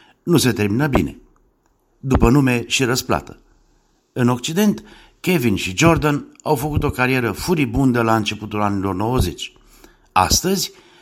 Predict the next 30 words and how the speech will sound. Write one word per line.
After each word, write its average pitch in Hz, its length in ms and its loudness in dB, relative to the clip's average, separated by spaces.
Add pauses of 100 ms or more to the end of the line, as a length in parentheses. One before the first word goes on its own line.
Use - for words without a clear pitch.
(180)
aceleași 117 540 2
nume 117 200 2
sunt 101 240 -2
ridiculizate 113 800 -2
și 147 140 -2
ocolite 170 640 0 (500)
ca 143 120 2
o 123 160 4
boală 135 300 2
rușinoasă. 104 640 -4 (800)
Arhivele 107 500 0
spun 95 320 -2
că 131 140 -2
febra 117 440 0
căutătorilor 104 760 -2
de 90 120 -2
nume 110 320 -2
neconvenționale 113 1080 -2 (300)
sau - 180 -4
chiar 110 220 -2
inventate 139 680 0 (380)
a 175 100 2
trecut. 127 440 -6 (640)
Însă, 175 460 0 (400)
ștampila 123 600 2
de 90 80 -2
la 85 120 0
botez 120 380 -2
a 170 100 4
rămas, 143 420 2